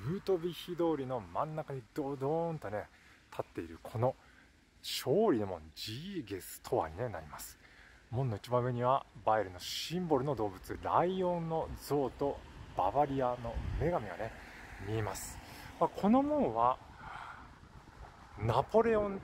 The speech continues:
と勇敢に戦ったバイエルンの兵士を、勇敢な兵士を称えるために作られた勝利の門ということなんですよね。まあ、今でも、バイエルンミュンヘンのね、サッカーチームが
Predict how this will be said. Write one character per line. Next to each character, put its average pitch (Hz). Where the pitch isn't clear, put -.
と 233
勇 208
敢 196
に 185
戦 180
っ 156
た 131
バ 135
イ 151
エ 143
ル 123
ン 113
の 110
兵 185
士 -
を、 214
勇 131
敢 170
な 160
兵 156
士 -
を 135
称 -
え 147
る 139
た -
め 165
に 214
作 -
ら 123
れ 104
た 104
勝 175
利 135
の 110
門 107
と 220
い 143
う 104
こ -
と -
な 92
ん 82
で -
す -
よ 120
ね。 185
ま 196
あ、 -
今 240
で 151
も、 143
バ 113
イ 156
エ 160
ル 156
ン 143
ミ 151
ュ -
ン -
ヘ 113
ン -
の 92
ね、 110
サ -
ッ -
カ 175
ー 160
チ -
ー 156
ム 123
が 120